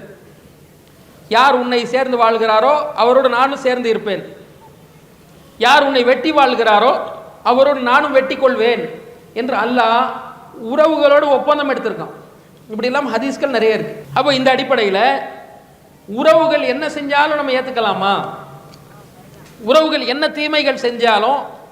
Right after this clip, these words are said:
மார்க்கத்துக்கு மாற்றமான காரியம் செஞ்சாலும் நம்ம விட்டு தந்துடலாமா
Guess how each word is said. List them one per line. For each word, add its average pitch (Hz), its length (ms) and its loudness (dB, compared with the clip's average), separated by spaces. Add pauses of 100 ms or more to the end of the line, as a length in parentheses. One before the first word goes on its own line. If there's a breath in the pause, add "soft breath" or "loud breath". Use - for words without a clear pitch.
(540)
மார்க்கத்துக்கு 294 640 0
மாற்றமான 285 580 0
காரியம் 254 360 0
செஞ்சாலும் 240 560 2 (560)
நம்ம 247 160 -4
விட்டு 269 200 -4
தந்துடலாமா 240 600 2